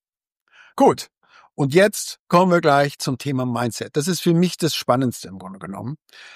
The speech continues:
weil das entscheidet nahezu alles. Denn wenn wir hier <clears throat> geile Postkarten haben, ein geiles Ringbuch,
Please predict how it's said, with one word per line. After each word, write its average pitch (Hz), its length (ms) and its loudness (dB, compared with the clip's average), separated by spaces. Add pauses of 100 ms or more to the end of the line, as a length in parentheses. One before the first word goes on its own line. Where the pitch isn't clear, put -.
(220)
weil 120 260 4
das 156 440 0
entscheidet 127 800 -2
nahezu 120 560 -4
alles. 113 560 -2 (800)
Denn 123 340 0
wenn 139 300 2
wir 139 160 2
hier 135 420 2 (300)
<clears throat> 185 560 2
geile 135 280 4
Postkarten 98 680 -10
haben, 101 400 -12 (360)
ein 123 100 -2
geiles 131 420 2
Ringbuch, 110 640 -2